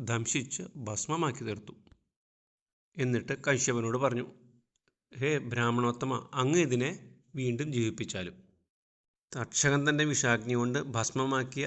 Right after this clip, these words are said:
ആൽമരത്തിൻ്റെ ഭസ്മമെല്ലാം കൂട്ടിച്ചേർത്ത് വെച്ചുകൊണ്ട് കശ്യപൻ പറഞ്ഞു, "എൻ്റെ മന്ത്രത്തിൻ്റെ ശക്തി അങ്ങ് കണ്ടുകൊള്ളൂ, അങ്ങ് നോക്കി നിൽക്കെ തന്നെ ഞാൻ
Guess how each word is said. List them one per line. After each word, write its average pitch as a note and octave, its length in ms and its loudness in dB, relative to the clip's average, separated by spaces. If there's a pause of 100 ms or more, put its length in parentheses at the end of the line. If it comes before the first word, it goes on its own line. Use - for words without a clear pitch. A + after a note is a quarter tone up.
(120)
ആൽമരത്തിൻ്റെ A#2+ 680 0 (160)
ഭസ്മമെല്ലാം C#3+ 640 0
കൂട്ടിച്ചേർത്ത് C3+ 720 0
വെച്ചുകൊണ്ട് A2+ 540 -4
കശ്യപൻ C#3+ 480 0
പറഞ്ഞു, A#2 280 -2 (1200)
"എൻ്റെ A#2+ 240 0
മന്ത്രത്തിൻ്റെ A#2+ 500 0
ശക്തി B2+ 320 -4
അങ്ങ് C3+ 180 0
കണ്ടുകൊള്ളൂ, A#2+ 460 2 (1160)
അങ്ങ് D3 300 4
നോക്കി D#3 400 6
നിൽക്കെ D#3 360 4
തന്നെ B2+ 320 -2
ഞാൻ B2 200 -2